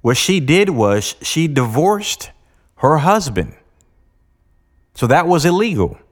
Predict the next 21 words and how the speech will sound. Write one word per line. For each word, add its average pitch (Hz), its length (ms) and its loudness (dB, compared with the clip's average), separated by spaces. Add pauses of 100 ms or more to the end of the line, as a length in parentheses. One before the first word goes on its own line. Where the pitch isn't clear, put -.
(100)
So - 140 -2
we 165 120 4
just 165 180 2
mentioned 135 540 2
three 139 180 0
or 180 80 2
four 170 300 0
laws 117 680 0 (580)
that 120 340 0
this 151 220 2
marriage 135 640 0
broke 127 640 -2 (920)
in 117 120 2
order 135 200 2
to 117 160 -4
come 139 240 0
together. 120 640 0 (420)
And 113 140 0
this 160 180 0
is 165 100 0
what 127 560 0